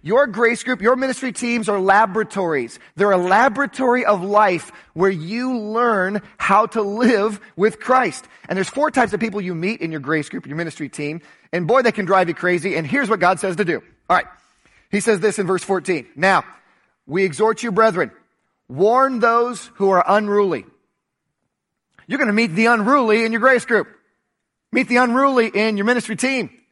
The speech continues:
Who are the unruly? Their life is not ruled or led by God's Spirit or God's Word. There's some area of their life, they're being a bit unruly, out,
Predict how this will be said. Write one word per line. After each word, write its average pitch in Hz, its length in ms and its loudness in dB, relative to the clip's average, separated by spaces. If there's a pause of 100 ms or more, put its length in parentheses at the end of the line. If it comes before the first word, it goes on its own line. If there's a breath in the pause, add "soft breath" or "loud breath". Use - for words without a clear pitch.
Who 311 160 -2
are 240 80 4
the 202 100 0
unruly? 160 560 -2 (240 loud breath)
Their 180 120 -2
life 214 200 2
is 190 100 -10
not 170 240 -2
ruled 156 460 -6
or 139 140 -6
led 143 600 -2 (460)
by 143 220 0
God's 151 320 2
Spirit 151 320 -6
or 139 80 -8
God's 127 280 0
Word. 127 360 -10 (100)
There's 143 160 -12
some 269 180 -6
area 185 260 -2
of 170 40 -4
their 175 140 -4
life, 165 360 0 (680)
they're 151 120 -4
being 156 280 -4
a 147 40 -6
bit 170 200 0
unruly, 160 520 -2
out, 147 240 2